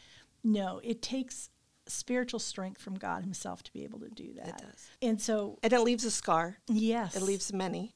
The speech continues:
Speaker 1: Yes.
Speaker 2: scars, but they're healed scars.
Speaker 1: Yeah. And the beautiful thing about that is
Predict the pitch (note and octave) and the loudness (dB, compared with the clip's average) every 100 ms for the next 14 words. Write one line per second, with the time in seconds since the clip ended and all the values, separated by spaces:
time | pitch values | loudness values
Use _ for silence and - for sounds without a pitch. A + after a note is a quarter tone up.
0 | _ G3+ F#3+ F3+ F3 D#3+ F3 F#3+ G#3+ F#3 | _ -6 -4 -2 0 -2 -2 -8 -6 -4
1 | F#3 F#3+ - - G3+ - F#3 - - - | -2 -4 -6 -6 -6 -6 -10 -14 -14 -12
2 | C#3 - - F#3 E3 E3+ _ _ C4+ C4+ | -14 -14 -12 -8 -8 -12 _ _ 0 2
3 | C#4+ C#4+ C#4 - _ - A#3+ - A3+ F3+ | 4 2 -2 -10 _ -16 -14 -6 -4 0
4 | C4 D#4+ - F3 G3+ G3 F3+ E3+ F3 E3+ | 0 0 -2 -6 -8 -8 -6 -8 -10 -10
5 | E3+ F3 G3+ F#3 F#3+ - | -10 -10 -10 -10 -10 -16